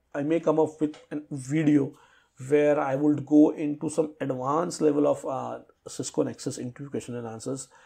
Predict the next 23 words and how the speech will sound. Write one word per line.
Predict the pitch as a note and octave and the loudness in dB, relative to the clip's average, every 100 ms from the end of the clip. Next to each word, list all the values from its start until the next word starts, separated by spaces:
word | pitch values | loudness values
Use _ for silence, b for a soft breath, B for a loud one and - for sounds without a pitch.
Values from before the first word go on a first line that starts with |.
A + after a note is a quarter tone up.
| b b b B2+ B2 | b b b -14 -2
wherein, | C#3+ C#3+ D3 D#3 C#3 C#3 | 0 0 0 -4 -6 -6
uh, | C#3 C3+ | -6 -4
you | C3+ C#3+ | -2 0
may | C#3+ C#3+ | 2 2
get | C#3+ D3 | 2 2
a | |
detailed, | C#3+ B2+ C#3 C3+ D#3 D3+ D3+ D3+ C#3+ | -2 -4 -8 -2 4 6 8 8 6
uh, | C#3+ C3+ B2 | 4 4 2
sort | C3+ B2+ | 2 2
of, | B2+ - | 0 -2
uh, | C3 - D3 | -6 -6 -8
in-, | C3+ - | -12 -6
interview | C#3+ C#3 C#3 | -2 -2 -2
questions | C#3+ B2+ - B2+ - | 0 -2 -2 -8 -8
related | C3 B2+ B2+ | -8 -8 -10
to | C3 | -10
V | B2+ A#2+ | -8 -8
P | B2 | -8
C | A#2+ C3 | -8 -2
or | B2 A#2 | 0 0
V | A#2+ | -2
D | A#2+ C3+ | -2 -2
C. | - G2+ | -2 -12